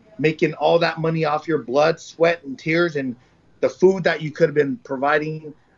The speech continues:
better food and a better roof over your family's head,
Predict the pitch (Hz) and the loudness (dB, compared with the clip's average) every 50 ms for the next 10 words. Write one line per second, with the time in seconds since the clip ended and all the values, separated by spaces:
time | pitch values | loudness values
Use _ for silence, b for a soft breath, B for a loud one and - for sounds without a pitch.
0 | _ _ 139 120 - 147 151 160 175 170 160 - - 165 170 170 165 151 131 127 | _ _ -20 -4 0 0 2 4 2 0 0 -2 -4 -2 -2 -2 -2 -4 -6 -8
1 | 131 131 - 117 - 156 147 151 156 151 147 127 131 160 175 170 - 196 175 151 | -10 -10 -12 -6 -2 -2 0 0 0 -2 -2 2 4 4 4 2 0 -4 -6 -4
2 | 160 165 160 160 151 - 165 160 165 170 165 143 - 160 170 170 170 | -2 -2 -2 -4 -2 -4 -6 -6 -6 -8 -14 -10 -4 -2 0 0 0